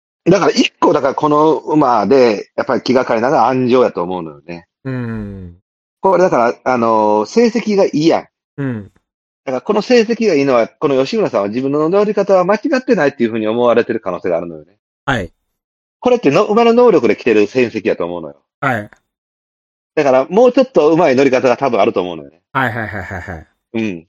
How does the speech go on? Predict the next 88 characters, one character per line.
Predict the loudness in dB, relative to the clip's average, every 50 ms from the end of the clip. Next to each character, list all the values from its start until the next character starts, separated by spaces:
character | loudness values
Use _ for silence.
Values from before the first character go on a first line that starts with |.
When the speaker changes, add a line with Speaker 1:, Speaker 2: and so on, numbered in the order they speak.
| _ _ -20
Speaker 1:
そ | -2 0 2
れ | 4 4 4 4 4 4 4 4 2 2
を、 | 2 2 4 4 4 4 2 0 -4 _ _ _ _ _
そ | -4
の、 | -4 -4 -2
こ | -2 0
の | 0 0
戦 | 0 2 0 0
績 | 0 0 -2 -4 0 0
で、 | 2 4 4 2 0 -2 _ _ _ _ _ _ _ _ _ _ _ _ _ _ _ -4
ま | -2 -2
あ、 | 0 0
例 | 0
え | 0
ば | 2
変 | 0 0
な | 0 0
話、 | -2 -2 -2 0 -2 -2 -2 _
追 | 0 2 2
い | 2
込 | 2 0 -2
み | -2 -2
と | -4 -4
か、 | -2 -2 -2 -4 -8 _ _ _
Speaker 2:
う | -14
ん。 | -12 -12 -14 -16 -20 _ _ _ _ _ _ _ _ _ _ _ _ _ _ _ _
Speaker 1:
二 | -6 -4 -2 0
番 | 0 0 -2 -4
手 | -6 -8
と | -8 -6
か、 | -6 -6 -6 -6
に、 | -6 -6 -6 -6 -6 -6
ま | -8
あ、 | -10
二 | -8 -6 -6
番 | -4 -4
や | -4 -6
っ | -4
て | -4 -4
あ | -4
れ | -4
で | -4
す | -6
け | -6
ど、 | -6
二 | -6 -6 -4 -2
番 | -2 -2 -4 -4
手 | -8
と | -8 -8 -4
か、 | -2 -2 -2 -4 -8 _
Speaker 2:
う | -12 -12
ん。 | -10 -10 -12 -16 -20 _ _ _ _ _ _ _ _ 0
Speaker 1:
そ | 2 2
う | 2
い | 2
う | 0
ち | 0
ょ | -2
っ | -2
と | -2 -4
こ | -2 0 2 2 2 2 0 -2
う、 |
ギ | -2 -2
ャ | 0 0
ン | 0 -2
ブ | -2
ル | -2 -2
チ | -4 -6 -10
ッ | -6
ク | -6 -6
な | -6 -6
こ | -6 -6
と | -2 -2
は | -2 0
で | -2 -4 -4
き | -4 -4 -4
る | -4
か | -6 -8 -12 -12
な | -12 -10 -10 -10 -10 -10 -8 -8 -8
ー | -10
っ | -10
て | _ -10
い | -8
う。 | -8 -8
Speaker 2:
う |
ん。 | -8 -8 -8 -10 -10 -10 -10 -10 -10 -12 -12 -14 -18 -20 _ _ _ _ _
Speaker 1:
う | -10
ん。 | -10 -10 -10 -12